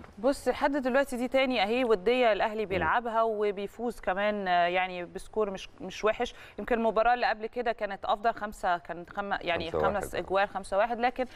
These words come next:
Speaker 1: آه، بنتكلم برضو هنا الم-، على فكرة، أسوان برضو، بالمناسبة، عشان حضراتكم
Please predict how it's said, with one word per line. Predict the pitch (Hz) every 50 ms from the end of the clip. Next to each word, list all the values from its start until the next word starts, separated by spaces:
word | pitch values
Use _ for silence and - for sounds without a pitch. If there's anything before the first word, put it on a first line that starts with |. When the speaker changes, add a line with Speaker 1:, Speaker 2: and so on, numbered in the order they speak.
| - - - - - -
Speaker 1:
آه، | 202 214 143
بنتكلم | 202 208 240 - - - 285 294 277 226
برضو | 247 269 262 240 247 262
هنا | 233 240 254 254 254 226
الم-، | 180 208 208
على | 160 190 208
فكرة، | - 294 - 233 214 196
أسوان | - - - 220 226 240 240 226 -
برضو، | 202 214 214 196 190
بالمناسبة، | 196 180 185 185 208 214 214 -
عشان | 180 - -
حضراتكم | 196 220 - - - 208 196